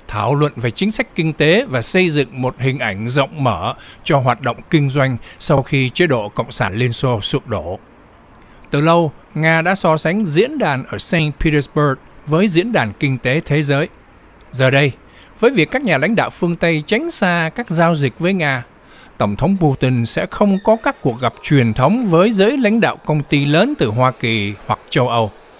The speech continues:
Việc không có tên của các công ty Hoa Kỳ và châu Âu hoặc các vị tổng giám đốc trong lịch trình làm việc được công bố từ ngày mười lăm đến mười tám tháng sáu,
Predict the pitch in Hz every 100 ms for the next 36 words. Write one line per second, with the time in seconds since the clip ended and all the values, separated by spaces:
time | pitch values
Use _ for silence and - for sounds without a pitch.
0 | - - - - - 135 147 143 - 220
1 | 254 - 202 196 220 - 156 202 190 185
2 | 170 175 170 - 135 131 127 - 170 165
3 | 170 165 151 - 139 - 269 180 147 -
4 | 123 107 107 - 190 262 - - 175 156
5 | 123 - 127 120 113 110 113 - - -
6 | 135 - 156 151 156 240 - 120 117 107
7 | 107 139 139 135 131 165 220 107 - 123
8 | 175 185 135 156 131 147